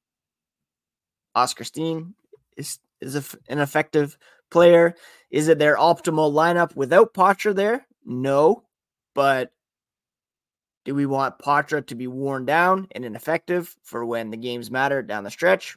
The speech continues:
Well, no as well. So it's fine to allow him the chance to get some rest and to watch the game from on high.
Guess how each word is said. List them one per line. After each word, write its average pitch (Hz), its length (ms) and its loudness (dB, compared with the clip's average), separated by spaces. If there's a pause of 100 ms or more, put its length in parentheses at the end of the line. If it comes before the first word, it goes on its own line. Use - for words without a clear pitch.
Well, 131 360 -2
no 120 280 -4
as 120 140 -8
well. 71 300 -14
So 110 420 -8 (480)
it's 123 220 -12
fine 127 520 -4 (500)
to 123 320 -2
allow 123 480 0
him 120 500 -10
the 127 80 -8
chance 113 680 -12 (1400)
to 131 80 -12
get 131 160 -4
some 110 120 -10
rest 185 440 2 (160)
and 131 140 -8
to 139 80 -10
watch 117 340 0
the - 80 -14
game 104 500 -10
from 90 520 -6 (160)
on 92 240 -4
high. 104 380 -6